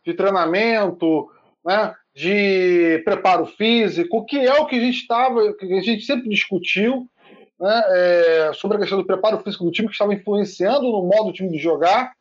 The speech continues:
né? Parece que a cada rodada o Domini, ele, ele conhece mais o elenco. É, o time, ele dominou o Fortaleza, né, do primeiro ao segundo tempo. O Flamengo abriu o placar logo cedo com um golaço, né, do Everton Ribeiro. Agora,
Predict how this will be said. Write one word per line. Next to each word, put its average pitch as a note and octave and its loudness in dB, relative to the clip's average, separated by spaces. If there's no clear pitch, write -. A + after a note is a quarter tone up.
né? G3 0
Parece G#3+ 0
que A#3+ 2
a G3+ 2
cada - 2
rodada G#3 2
o G#3 -2
Domini, G#3 0
ele, G#3 2
ele G3 0
conhece A#3 0
mais G3 0
o F3 2
elenco. D#3+ 0
É, G3+ 2
o A3 2
time, A#3+ 0
ele G#3 -2
dominou C#4+ 2
o E4+ -4
Fortaleza, F3 -2
né, E3+ 0
do D3+ -4
primeiro G3 2
ao G3 0
segundo F3+ -4
tempo. A#3+ -2
O - -6
Flamengo E4 2
abriu C4+ 2
o C4 -6
placar A#3 0
logo G3+ 0
cedo D#4 -4
com G3 -4
um C3+ -8
golaço, D#3 -2
né, G3 -2
do F3 0
Everton E3+ -2
Ribeiro. C#3+ 0
Agora, F3 0